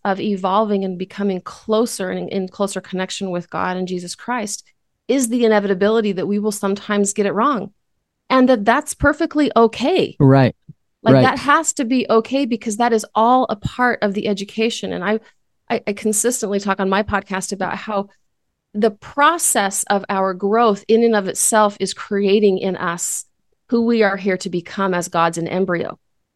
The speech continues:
Speaker 2: Right.
Speaker 1: mistakes and all. It's part of the pr-, it's part of the process. And so when we live in this fear-based, uh, shame-based, um,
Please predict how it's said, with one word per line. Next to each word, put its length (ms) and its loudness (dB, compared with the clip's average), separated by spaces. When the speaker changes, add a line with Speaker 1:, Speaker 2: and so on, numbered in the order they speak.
Speaker 2:
Right. 120 6
Speaker 1:
mistakes 440 2
and 120 -2
all. 320 4
It's 180 -2
part 460 2
of 140 0
the 80 -4
pr-, 260 -10
it's 160 -2
part 260 0
of 60 0
the 60 -6
process. 440 0
And 100 -2
so 160 0
when 360 2
we 260 -2
live 240 6
in 140 4
this 180 0
fear-based, 1000 0
uh, 320 -2
shame-based, 920 2
um, 300 0